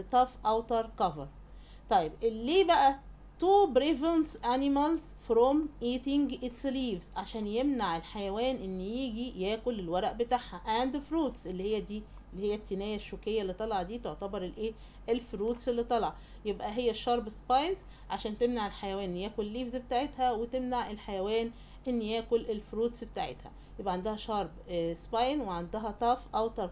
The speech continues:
كفر، يعني غشاء او غطاء خارجي بيكون قاسي و، آه، متين. طيب، from previous table، من الجدول السابق عرفنا ما يلي. اول حاجه، كل النبات عندهم روتس، جذور، وعندهم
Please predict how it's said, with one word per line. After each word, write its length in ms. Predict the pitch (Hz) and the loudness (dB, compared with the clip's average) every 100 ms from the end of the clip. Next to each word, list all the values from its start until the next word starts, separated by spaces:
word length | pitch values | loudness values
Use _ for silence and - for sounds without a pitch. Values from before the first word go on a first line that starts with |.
| - | 2
كفر، 360 | 240 269 262 | 2 4 0
يعني 520 | 196 208 208 208 175 | 0 0 0 -4 -4
غشاء 400 | 185 - 233 240 - | -6 0 2 2 0
او 180 | 190 165 | -4 -4
غطاء 440 | 180 220 233 - - - - | -4 0 0 0 -8 -16 -8
خارجي 460 | 196 185 214 214 233 | -2 0 -2 -4 -6
بيكون 540 | 180 165 - 220 220 | -6 -8 -4 -2 -2
قاسي 600 | 214 - 220 226 - 220 | -6 0 0 0 -6 -8
و، 280 | 180 190 208 208 - - - | -2 -2 -2 -6 -16 -18 -2
آه، 300 | 180 180 180 | 2 4 2
متين. 520 | 185 190 - 190 143 - - - - - - - - - - - - - - - | 0 -4 -4 -4 -6 -10 -18 -18 -20 -18 -18 -18 -18 -20 -18 -20 -20 -20 -20 -6
طيب، 200 | 214 180 175 - | -2 -2 -2 -2
from 340 | 339 392 226 | 2 4 4
previous 340 | 269 285 254 - - | 2 2 -2 -4 -4
table، 280 | 277 294 339 | -2 0 0
من 180 | 240 | 0
الجدول 520 | 208 180 254 220 196 - | 0 2 2 2 -4 -4
السابق 600 | 190 - 254 277 339 190 | -8 0 0 2 0 2
عرفنا 520 | 208 294 277 277 302 - - - | 4 4 2 0 0 -6 -16 0
ما 160 | 247 254 | 4 4
يلي. 260 | 185 160 | 4 0
اول 340 | - 359 381 330 | 2 4 4 2
حاجه، 380 | - 349 320 302 311 | 0 0 0 -2 -2
كل 320 | 330 370 349 | 2 4 4
النبات 540 | 311 269 226 185 180 | 4 4 4 2 0
عندهم 560 | 214 220 240 269 254 196 | 0 -2 0 0 0 0
روتس، 460 | 220 302 453 - - 196 | 2 4 4 2 -14 -8
جذور، 400 | 185 214 262 440 - - | -6 -2 0 0 -2 -8
وعندهم 520 | 165 165 175 247 233 | -6 -4 -2 -2 -2